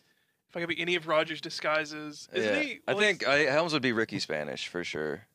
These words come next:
Speaker 1: I can't think of the name, but, like, the girl Roger is pretty cute.
Speaker 2: Like, which one?
Speaker 1: I know there's many girl Rogers. I'm picturing blonde hair and maybe, like, a red top.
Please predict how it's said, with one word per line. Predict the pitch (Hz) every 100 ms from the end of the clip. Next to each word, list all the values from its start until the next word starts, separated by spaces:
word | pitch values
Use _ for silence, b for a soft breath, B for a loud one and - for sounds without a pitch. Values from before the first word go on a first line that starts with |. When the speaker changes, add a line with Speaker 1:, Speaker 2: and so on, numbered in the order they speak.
| _ -
Speaker 1:
I | 226
can't | 277 254
think | 247
of | 226
the |
name, | 175 147 175 180
but, | 160
like, | 160 156 156
the |
girl | 147 147 147 165 170
Roger | 151 143 143 147
is | 135
pretty | - 151 139
cute. | - 147 147 151 _ _ _ _ _ _ _ _ _
Speaker 2:
Like, | 117 110 92 _
which | 107 110
one? | 98 95 90
Speaker 1:
I |
know | 185
there's | 202 180
many | 175 175
girl | 165 165 151
Rogers. | 151 147 -
I'm | 170
picturing | 196 214 220 202
blonde | 156 151 165 170
hair | 156 160 165
and | 165
maybe, | 156 156
like, | 151
a |
red | 143 147 147 147
top. | 143 143 160